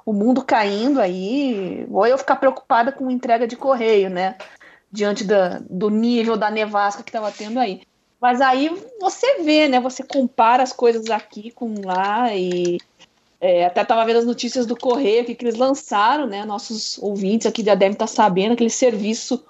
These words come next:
Compra Fora, né? Que repercutiu bastante aí, que os correios disponibilizam um endereço nos Estados Unidos pra qualquer cidadão brasileiro receber compras, né? Que forem adquiridas pela internet. Então,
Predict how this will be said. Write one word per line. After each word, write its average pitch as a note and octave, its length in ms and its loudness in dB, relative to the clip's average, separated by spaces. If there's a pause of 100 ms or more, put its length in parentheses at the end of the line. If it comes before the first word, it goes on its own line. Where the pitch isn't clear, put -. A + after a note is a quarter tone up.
(100)
Compra F4+ 400 2
Fora, G3+ 440 2
né? G3 100 -6
Que A3 120 -10
repercutiu A3+ 500 -4
bastante G#3+ 720 0
aí, A3 280 -2 (680)
que D4+ 640 0 (240)
os C4+ 100 0
correios E4+ 480 0
disponibilizam D4+ 840 -2
um E4+ 40 2
endereço F4+ 840 0
nos F4 120 0
Estados D4+ 260 -2
Unidos B3+ 440 -4
pra A3+ 520 -2 (400)
qualquer E4+ 920 2
cidadão A3+ 460 0
brasileiro A#3 540 2
receber D#4+ 380 0
compras, D#4+ 600 0
né? C4+ 240 2
Que D4 640 -2
forem C#4 440 0 (260)
adquiridas C#4 460 2
pela C#4+ 120 2
internet. C#4 640 2
Então, D4+ 320 0